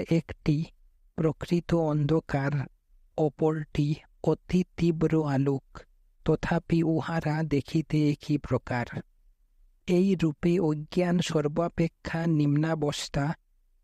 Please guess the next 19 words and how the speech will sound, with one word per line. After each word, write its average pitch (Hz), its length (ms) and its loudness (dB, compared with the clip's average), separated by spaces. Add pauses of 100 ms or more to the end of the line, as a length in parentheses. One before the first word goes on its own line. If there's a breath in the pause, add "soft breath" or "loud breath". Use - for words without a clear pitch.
(200)
জ্ঞান 156 420 2
মধ্যাবস্থা, 156 1080 -2 (520)
আর 160 200 -2
ওই 170 420 2
জ্ঞানের 165 520 2
অতীত 175 480 -2
একটি 175 460 -2
উচ্চ - 400 -2
অবস্থা 156 640 0
আছে, 151 400 -6 (680)
কিন্তু 196 720 2
অজ্ঞান 180 540 2
অবস্থা 160 680 -2 (280)
ও 160 260 0 (300)
জ্ঞানাতীত 165 760 -2
অবস্থা 160 600 -4
দেখিতে 160 720 0
একই 156 300 -2
প্রকার। - 680 -4